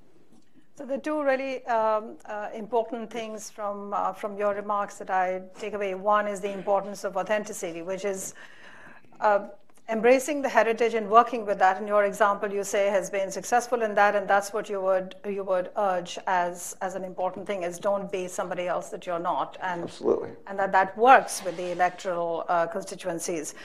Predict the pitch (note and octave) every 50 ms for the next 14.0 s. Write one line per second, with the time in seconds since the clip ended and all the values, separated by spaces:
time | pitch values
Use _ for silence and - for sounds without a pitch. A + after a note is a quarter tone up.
0 | - - - - G#3+ A3 A3 A3 - D4 D4 D4 D#4+ D#4 C#4 C#4 B3 A#3+ A#3 G#3+
1 | A#3 A3+ G3+ A#3 A3 - A#3+ A3 A3 G#3 G#3+ G#3+ A3 A#3 A#3+ B3+ A#3 - C4 A#3
2 | - A3+ A#3 A3+ A3+ A3 - - A3+ G#3+ G#3 G#3 G#3 G#3 G3+ G3+ - A3+ G#3 G#3+
3 | - G#3+ G#3+ A3 G#3+ G3 G#3 G3+ G#3 G3+ G3+ G#3 G3 F#3 G3+ G3 G3 F#3+ G3+ G3
4 | G3+ G3 G3 F#3+ G3 G#3 G3 G3 G#3 G3+ F#3+ G3+ G3 F3+ E3 - G3+ G3+ F#3+ F#3
5 | F#3 G3+ G3+ G3+ G3 G#3 G#3 G3+ F#3+ F3+ F#3 - - - - - - - A#3 A3+
6 | A3 A3 - C4 B3+ - A3+ A#3+ A#3+ A#3 B3 B3 A#3 A3 G#3+ A3 G#3+ G#3+ - -
7 | A3 G3+ G#3 G#3 G3+ G3+ G3+ G#3+ A#3 A#3+ A#3 - G#3 F#3 F#3 F#3 G#3 G3 F#3+ G#3+
8 | G#3 G#3+ A3+ A3+ A3 G#3+ - - G#3+ G#3+ G#3 G#3+ - - - - - - - -
9 | - - - - - - - - - - - - - - - - - - - -
10 | - A#3 G#3+ G#3 B3 C4 D4 D4 C4+ A#3+ A3 G#3+ A3 A3 - A#3 A3 G#3+ G#3+ G#3+
11 | A3 A#3 - - - G3 G#3 G3 G3+ G3+ A#3+ C4 C4+ A#3+ G#3 F#3+ F3 F#3 F#3 F#3
12 | G3+ F#3 F#3 F#3 F#3 F#3+ G3 G3+ G3+ - - - G#3+ A3 A3 G#3+ G3 G#3+ A#3 A3+
13 | A3 A3 - - G3+ G3+ G3+ F#3+ F#3+ G3 F#3+ - G3 F#3+ F#3 F#3 F#3+ - -